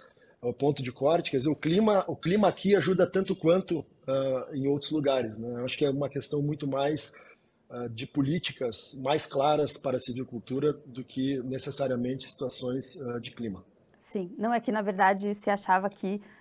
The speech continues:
Speaker 2: não se adaptariam mais em estados mais ao norte, né, mais, com mais calor, mas conseguiram fazer também esse investimento no Mato Grosso do Sul.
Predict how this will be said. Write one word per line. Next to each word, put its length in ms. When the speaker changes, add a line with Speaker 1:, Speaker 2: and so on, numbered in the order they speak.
Speaker 2:
não 180
se 120
adaptariam 580
mais 360
em 120
estados 360
mais 240
ao 100
norte, 540
né, 160
mais, 420
com 100
mais 180
calor, 640
mas 500
conseguiram 600
fazer 320
também 400
esse 180
investimento 480
no 60
Mato 200
Grosso 240
do 80
Sul. 240